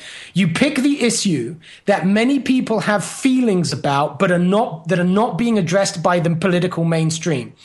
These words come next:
This is why ukip in England have been so successful. The European Union and immigration were the, were those issues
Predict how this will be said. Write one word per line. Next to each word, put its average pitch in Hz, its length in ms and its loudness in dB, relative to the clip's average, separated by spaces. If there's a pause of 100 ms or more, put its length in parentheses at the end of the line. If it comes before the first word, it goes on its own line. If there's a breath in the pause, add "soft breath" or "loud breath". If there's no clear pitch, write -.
(320 loud breath)
This 214 180 2
is 208 140 2
why 226 180 4
ukip 220 480 0
in 208 80 2
England 175 380 2
have 147 100 -2
been 151 140 -2
so 147 200 0
successful. - 640 -4 (680 loud breath)
The 190 80 2
European 233 480 2
Union 226 420 2 (100)
and 190 540 0
immigration 196 800 0 (420)
were 180 200 2
the, 170 300 -2
were 170 140 0
those 202 420 2
issues 147 760 -2